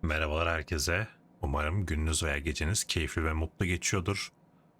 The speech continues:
Bugün Ready or Not'ta yeni bir operasyonla tekrar karşınızdayım. Bu operasyonumuz San Uriel evleri diye bir bölgede bir Michael Williams isimli bir şahsa olacak.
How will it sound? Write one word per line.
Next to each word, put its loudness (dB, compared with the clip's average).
Bugün 2
Ready 2
or 2
Not'ta 0
yeni 2
bir 2
operasyonla 0
tekrar -2
karşınızdayım. 0
Bu 4
operasyonumuz 0
San 2
Uriel 2
evleri 0
diye 2
bir 0
bölgede 0
bir -2
Michael 2
Williams 2
isimli 0
bir 0
şahsa 2
olacak. -2